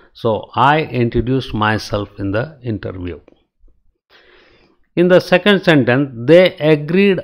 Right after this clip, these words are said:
amongst dash. See, they themselves, they agreed amongst themselves. In the third sentence, you must explain dash more.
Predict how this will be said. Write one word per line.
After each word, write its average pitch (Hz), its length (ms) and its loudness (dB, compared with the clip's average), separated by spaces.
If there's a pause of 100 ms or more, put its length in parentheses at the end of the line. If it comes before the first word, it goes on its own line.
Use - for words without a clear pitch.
amongst 135 840 0 (580)
dash. - 680 -4 (540)
See, 120 340 -2
they 127 480 0
themselves, 110 1160 -2 (320)
they 113 220 0
agreed 131 420 -2 (120)
amongst 104 680 -8
themselves. 120 800 -8 (1160)
In 135 80 -4
the 143 120 0
third 190 300 0
sentence, 113 600 -2 (420)
you 143 140 2
must 147 280 0
explain 165 720 0
dash 151 400 0
more. 110 600 -4